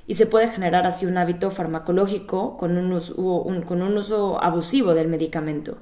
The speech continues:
Eh, los jóvenes están acostumbrados a observar cómo sus padres, sus madres, acuden al fármaco, a la medicina, como solución a cualquier desajuste personal, a cualquier problema, siendo sencillo que se generalice así el consumo del medicamento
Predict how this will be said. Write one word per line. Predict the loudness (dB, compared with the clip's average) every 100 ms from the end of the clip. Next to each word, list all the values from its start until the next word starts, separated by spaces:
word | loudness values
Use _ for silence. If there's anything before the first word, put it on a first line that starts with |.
| -18 -20 -20 -20 -20 -20 -4
Eh, | 0 0
los | 2 0 0
jóvenes | 2 4 4 0
están | -4 -4
acostumbrados | -4 -6 -6 -2 2 2 0
a |
observar | -4 -2 0 2 0
cómo | -2 -4 -2 0 -2
sus | -4 -8 2
padres, | 6 6 4 -2
sus | -6 -4
madres, | -2 0 -2 -4 -12 -20 -20 -4
acuden | -2 2 4 4 4
al | 2 0
fármaco, | 4 4 4 0 -2
a | -2
la | 0
medicina, | 0 0 2 2 4 0 -6 -16 -20 -2
como | 0 2
solución | 2 0 0 0
a | 0 0
cualquier | 0 2 0
desajuste | 0 -4 -6 -8 -8 -6
personal, | -4 -6 -2 0 -2 -4
a | -10
cualquier | -6 -2 -2 -2
problema, | 0 2 2 2 -2 -8 -18 -20 -20 0
siendo | 4 4 4
sencillo | 0 0 2 2
que | 0
se | -2
generalice | -2 0 2 2 0 2
así | 0 2
el | 2
consumo | 2 -4 -2 0
del | 0
medicamento | 2 2 2 2 2 2 0 0